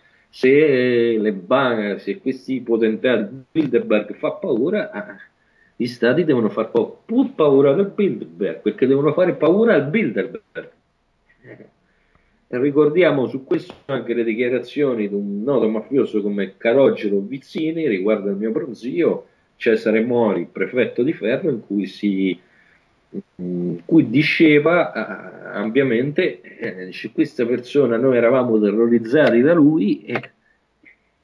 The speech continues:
e al giornalista che gli chiedeva, "Ma che cosa può dire di lui?", che lui era un uomo, come il riconoscimento che è l'unico sistema per tenerli sotto è schiacciarli brutalmente,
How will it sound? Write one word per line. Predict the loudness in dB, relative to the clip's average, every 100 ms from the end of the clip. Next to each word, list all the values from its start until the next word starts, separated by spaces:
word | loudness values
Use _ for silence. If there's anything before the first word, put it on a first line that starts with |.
| _ _ _ _ _
e | 0 2
al | 2 2
giornalista | 0 0 2 2 0 -2 -4
che | -2
gli | 0 2
chiedeva, | 2 2 0 -2
"Ma | -4 -8
che | -10
cosa | -2 0 0
può | 0
dire | 0 0 0 0
di | -2
lui?", | -2 -2 -4
che | -2 0
lui | 2 2 2
era | 4 2
un | 0
uomo, | -2 -4 -8 -14 _ _ _ _ _ _ _ _ _ _ _ _
come | -2 0
il | 0
riconoscimento | 0 0 0 0 -2 -2 -2 -2 0 0
che | 0 -4
è | -4
l'unico | -4 -2 0 0
sistema | -2 -6 -2 0 0 -2
per | 0 -2
tenerli | -2 -2 -2 0 -2
sotto | -2 -2 0
è | -2 -4
schiacciarli | -6 -6 -4 -4 -4 -2 -4
brutalmente, | -2 -2 -2 -2 -2 -2 0 -2